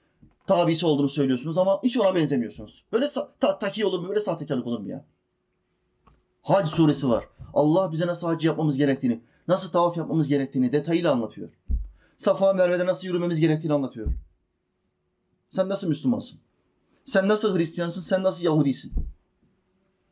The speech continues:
Takiye ile sahtekarlık da böyle iş olmaz.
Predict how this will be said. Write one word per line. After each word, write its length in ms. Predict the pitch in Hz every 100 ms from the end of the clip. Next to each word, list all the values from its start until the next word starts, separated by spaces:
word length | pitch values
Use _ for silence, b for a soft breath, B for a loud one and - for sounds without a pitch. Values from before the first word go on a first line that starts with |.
| _ _ _ _ -
Takiye 360 | 120 120 123
ile 160 | 151 135
sahtekarlık 560 | 139 135 127 120 127 160
da 120 | 127
böyle 140 | 110
iş 120 | 104
olmaz. 340 | 107 101 -